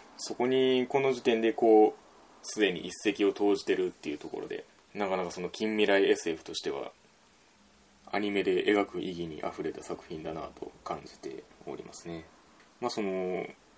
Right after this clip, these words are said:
劇場版のスピンオフが控えておりますけれども、ちょっとね、詳細な部分の記憶が失われてるところはちょっとあるっちゃあるんですけども、ね、そこの部分も含めて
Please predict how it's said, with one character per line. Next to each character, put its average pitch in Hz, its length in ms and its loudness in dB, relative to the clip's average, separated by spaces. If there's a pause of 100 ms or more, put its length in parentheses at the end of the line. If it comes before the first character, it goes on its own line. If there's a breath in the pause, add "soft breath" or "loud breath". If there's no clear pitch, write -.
(160)
劇 113 180 -2
場 120 220 4
版 107 260 2
の 101 220 -2 (680)
ス - 160 -14
ピ 98 100 -2
ン 90 160 -2
オ 85 40 -6
フ - 160 -10
が - 140 -8 (640)
控 - 240 -4
え - 40 -12
て 80 80 -6
お 76 80 -2
り 73 60 -6
ま 71 120 -14
す - 80 -16
け - 80 -12
れ 73 80 -8
ど 65 100 -12
も、 - 120 -16 (580)
ち 147 40 2
ょ - 20 -4
っ - 80 -6
と - 100 -4
ね、 82 320 -4 (180)
詳 135 120 8
細 147 280 8
な 143 120 4
部 139 120 4
分 117 760 0
の 113 80 0
記 - 120 -2
憶 113 220 2
が 107 60 6
失 117 340 4
わ 117 120 8
れ 113 60 4
て 110 140 0
る 107 140 2
と 110 100 -2
こ 107 120 4
ろ 104 120 6
は 101 100 2
ち 98 120 -4
ょ - 20 -2
っ - 40 -16
と 82 220 4
あ 92 60 0
る 90 140 -4
っ - 100 -16
ち - 100 -4
ゃ 73 60 0
あ - 20 0
る 76 140 -4
ん - 60 -12
で - 80 -8
す - 80 -10
け - 80 -8
ど 55 120 -10
も、 57 140 -12 (600)
ね、 104 80 -12
そ - 160 -6
こ 113 100 -2
の 113 300 0
部 117 120 4
分 117 200 0
も 117 80 0
含 110 260 -4
め 82 80 -2
て - 240 -6